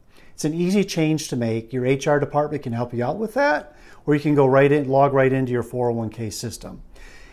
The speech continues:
If you currently are saving five percent or ten percent of your income, bump it up by another five percent.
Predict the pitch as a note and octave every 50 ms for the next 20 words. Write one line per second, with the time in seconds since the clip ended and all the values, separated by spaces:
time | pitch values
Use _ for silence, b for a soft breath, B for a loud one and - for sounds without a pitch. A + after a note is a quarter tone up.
0 | B B B D3+ C#3+ C#3+ - F#3 F#3+ F#3 F3+ - - G#3+ G#3+ A#3 A#3+ A#3+ G#3 F#3+
1 | F3 D#3+ - - E3 D#3 D#3 D3+ D#3 D#3 D3 - - F3 F3+ G#3 A#3+ A#3 - B2
2 | - - - B2 A#2+ B2+ - - C#3 C3+ C3+ - E3 G3 A#3+ B3+ C4 G#3+ - -
3 | C3+ A#2 A#2 G#2+ A2 G#2+ G#2+ G#2+ G#2+ G#2 - A#2 A2+ A2 A2+ A2+ - b b b
4 | b b b b b b b - B2+ - D#3 D3+ D3+ - E3+ D3+ D3 C#3+ C#3+ -
5 | C3 B2+ A#2+ A#2+ A#2+ A#2 A2+ G2+ - - G#2 G2+ G2 - A2+ G#2 - - B1 A#1
6 | - -